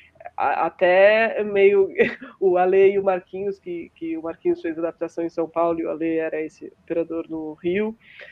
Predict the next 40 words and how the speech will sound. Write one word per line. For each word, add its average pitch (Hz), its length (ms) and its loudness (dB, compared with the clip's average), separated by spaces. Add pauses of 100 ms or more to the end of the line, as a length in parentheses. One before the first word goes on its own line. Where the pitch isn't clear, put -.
(360)
às 180 140 0
vezes 196 160 6
eles 208 120 0
não 208 80 8
acreditavam, 202 640 4
porque 196 280 0
também, 202 300 0
assim, 214 240 -6 (240)
o, 185 300 -4 (160)
tinha 202 260 2
lá 196 220 4
os, 208 200 -4
os 202 360 -12
spots, - 500 -2
né? 185 220 -2 (420)
E 190 80 0
aí 202 480 0
as 180 140 0
lâmpadas 202 500 -2
às 214 140 -4
vezes 214 240 -4
estão 240 240 -2
diferentes, 240 640 -2
né, 190 220 0
de 180 120 -6
um 180 200 -4
pro 196 160 -14
outro, 190 640 -2
enfim, 180 400 -8
né, 165 180 -8
não, 165 200 -12
não, 160 680 -14
é 135 80 -12
uma 156 160 -14
idade 165 320 -4
de 165 140 -14
lâmpada 170 400 -10
diferente 180 580 -4
e - 60 -20
tal. 180 120 0